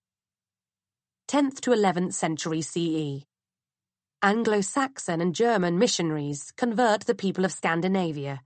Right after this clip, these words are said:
to Christianity. Twelfth century C E.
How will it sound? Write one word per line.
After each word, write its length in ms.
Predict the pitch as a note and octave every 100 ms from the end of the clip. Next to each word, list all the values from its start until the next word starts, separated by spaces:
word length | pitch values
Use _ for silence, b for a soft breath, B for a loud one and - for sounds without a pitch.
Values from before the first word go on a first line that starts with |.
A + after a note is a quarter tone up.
| -
to 80 | B3
Christianity. 920 | - F#3+ A3 G3 E3+ D3+ D#3 C#3 B2+ _ _ _ _ _ _ _ _ _ _ _ _ _ _ _
Twelfth 340 | - D4+ C#4 -
century 460 | G#3 F3+ - F3+
C 180 | F3 -
E. 440 | F3 E3 D3+ C#3+